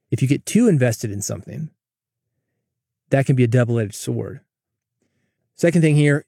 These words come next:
you will benefit from solid boundaries regarding what you share with the public.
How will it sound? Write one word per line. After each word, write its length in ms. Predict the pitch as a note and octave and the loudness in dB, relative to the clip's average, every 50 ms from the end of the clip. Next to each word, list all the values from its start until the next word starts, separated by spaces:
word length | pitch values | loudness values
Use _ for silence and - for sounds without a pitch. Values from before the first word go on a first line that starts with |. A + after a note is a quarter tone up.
| _ _ | _ _
you 260 | A#3 D#3 B2+ D3+ F#3+ | -8 -2 0 2 4
will 120 | G#3+ F#3+ | 2 2
benefit 520 | C#3 B2 C#3+ E3 E3+ F3 - - C3+ B2+ - | 2 2 2 2 2 2 0 0 -4 -4 -4
from 140 | B2 A#2+ | -8 -10
solid 360 | A2+ - D3 C#3+ D3 C#3+ C3+ B2 | -6 -2 0 0 2 2 0 0
boundaries 440 | B2+ B2+ B2+ B2+ A#2 A#2 A#2 A2 | 0 0 0 0 0 -2 -4 -4
regarding 540 | A2 A#2 G#2+ G#2+ A#2+ B2 C3 C3 B2+ B2+ A#2+ | -6 -8 -6 -2 0 2 2 4 2 2 0
what 300 | A2 - B2+ B2 A#2 - | -2 0 -2 -2 -2 -4
you 60 | B2+ | -8
share 260 | A#2 - - B2 B2 B2 | -8 -4 0 2 2 2
with 160 | A#2 A2 - | 0 -2 -6
the 80 | - | -10
public. 480 | A2+ - G2+ E2+ E2 E2+ E2 - - | -12 -10 -10 -10 -10 -10 -12 -14 -18